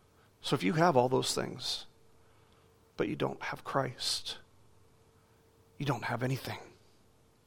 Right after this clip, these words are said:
Y-, you have nothing. The primary implication of this passage, friends,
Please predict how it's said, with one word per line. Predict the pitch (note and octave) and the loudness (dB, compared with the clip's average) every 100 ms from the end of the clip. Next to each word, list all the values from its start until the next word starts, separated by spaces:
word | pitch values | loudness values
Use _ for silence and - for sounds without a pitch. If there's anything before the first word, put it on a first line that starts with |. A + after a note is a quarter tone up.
| - - | -18 -4
Y-, | - | -2
you | D3+ D3 | 4 4
have | C#3 A2+ | 6 2
nothing. | C3+ B2 C3 G#2 - - - - - - - - - _ _ _ _ _ _ _ - _ _ - - | 2 0 -2 -8 -14 -20 -20 -20 -20 -20 -20 -20 -20 _ _ _ _ _ _ _ -20 _ _ 0 2
The | |
primary | - E3 F#3+ G3 D#3+ | 10 12 12 12 12
implication | D3+ D3+ D3 D3 C#3+ - C3 | 12 6 4 6 6 4 2
of | A#2+ B2 | 0 -2
this | B2+ | -2
passage, | - C3+ B2+ - - | 0 -2 0 -4 -6
friends, | - - A#2+ A#2 G#2+ | -4 -2 -2 -2 -4